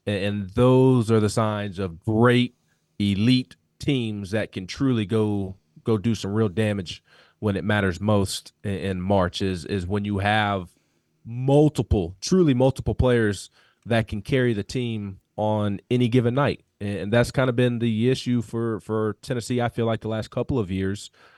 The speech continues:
since the Grant and Admiral years, that they, they lacked strength in numbers. They, your, your starting five to six were good, but you, you needed one or two guys to have a great night every single night you played.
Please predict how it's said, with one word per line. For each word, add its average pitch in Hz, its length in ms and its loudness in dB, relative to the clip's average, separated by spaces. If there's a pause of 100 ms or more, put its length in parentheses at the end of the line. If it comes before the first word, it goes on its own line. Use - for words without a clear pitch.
(120)
since 117 320 -2
the 107 100 -2
Grant 113 260 2
and 104 80 -2
Admiral 123 300 0
years, 98 440 -4 (360)
that 107 520 0 (280)
they, 110 600 -2
they 113 240 -2
lacked 123 560 -4 (100)
strength - 460 -6
in 98 100 -2
numbers. - 580 -10
They, 110 280 0
your, 104 180 0
your 98 140 -2
starting 131 380 0
five 123 280 0
to 113 60 -4
six - 320 -6
were 135 100 -2
good, 139 360 0 (360)
but - 180 -2
you, 123 100 2
you 117 180 0
needed 127 440 2 (280)
one 120 280 -2
or 113 80 0
two 135 180 -4
guys 107 420 -4
to 113 100 -6
have 107 460 -6 (120)
a 110 100 -2
great 113 420 0
night 101 320 -2 (460)
every 147 340 4
single 139 260 0
night 120 220 0
you 104 240 -4
played. 85 360 -4